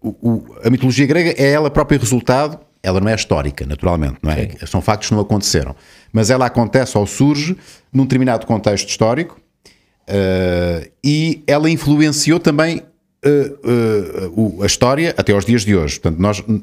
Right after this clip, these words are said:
Speaker 1: toda a nossa história e todo o nosso A D N, como, como, como disseste, é influenciado por essa mitologia. E essa mitologia surgiu porque houve um passado também que,
Speaker 2: Sim.
Speaker 1: que, que materializou essa mitologia.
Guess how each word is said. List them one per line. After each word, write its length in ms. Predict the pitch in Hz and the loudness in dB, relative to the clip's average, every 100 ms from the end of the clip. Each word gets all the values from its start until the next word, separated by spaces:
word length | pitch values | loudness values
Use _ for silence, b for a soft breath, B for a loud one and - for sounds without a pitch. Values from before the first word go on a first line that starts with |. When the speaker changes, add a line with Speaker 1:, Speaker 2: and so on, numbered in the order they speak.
| 95 - - | -8 -16 -2
Speaker 1:
toda 160 | 135 127 | 0 2
a 40 | |
nossa 200 | 127 - | 0 -2
história 360 | 117 - 123 101 | -2 0 2 2
e 20 | |
todo 160 | 110 104 | 0 0
o 20 | |
nosso 220 | 104 - | 0 0
A 60 | 98 | 2
D 140 | 104 | 2
N, 180 | 101 90 | 0 0
como, 200 | 95 92 | -2 -2
como, 240 | 95 90 | -2 -2
como 180 | 95 90 | 0 -2
disseste, 420 | 87 110 117 - b b b | 0 -2 -2 -6 b b b
é 100 | 117 | 0
influenciado 640 | 113 117 113 - 127 127 | 2 2 0 2 0 2
por 80 | 131 | 0
essa 160 | - | 0
mitologia. 640 | 131 131 131 131 117 87 78 b b | 0 0 0 2 2 0 -2 b b
E 120 | 90 95 | -2 0
essa 160 | 110 | 2
mitologia 440 | 104 113 110 120 120 | 0 0 2 2 0
surgiu 500 | - 107 120 160 175 - | 0 0 2 0 -2 -4
porque 280 | - 131 - | -4 -4 0
houve 220 | 143 139 | 0 0
um 60 | 147 | 0
passado 480 | 147 127 143 139 - | 0 2 0 0 0
também 340 | 127 131 147 | 2 2 0
que, 420 | 135 139 131 123 - - | -2 0 2 0 -4 -2
Speaker 2:
Sim. 200 | 98 80 | -2 0
Speaker 1:
que, 420 | - 123 117 110 110 | 2 2 4 0 0
que 260 | 117 110 107 | 0 2 2
materializou 640 | 127 131 127 123 143 139 | 2 4 2 2 2 2
essa 160 | - | 2
mitologia. 800 | 127 117 120 113 117 104 87 76 | 0 2 0 2 0 2 0 -2